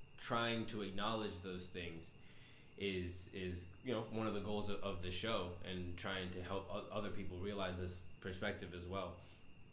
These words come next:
Um, but yeah, no, thank you for, for answering all the questions, and, um, I, I like this,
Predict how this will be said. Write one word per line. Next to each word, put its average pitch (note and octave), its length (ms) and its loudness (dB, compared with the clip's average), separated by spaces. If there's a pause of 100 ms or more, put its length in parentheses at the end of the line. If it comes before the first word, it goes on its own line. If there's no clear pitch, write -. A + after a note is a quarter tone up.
(340)
Um, F#2+ 320 2
but G2+ 160 0
yeah, A#2 140 6
no, G#2 180 0
thank A2 240 2
you G#2 80 0
for, F#2+ 260 -2 (180)
for G#2 80 -2
answering F#2+ 360 -2
all F#2+ 80 -2
the F#2+ 80 -2
questions, F#2 500 -2
and, F2 120 -2 (260)
um, E2+ 240 -4 (160)
I, F2+ 120 -2 (320)
I E2+ 60 -4
like F#2 220 0
this, F2+ 200 -6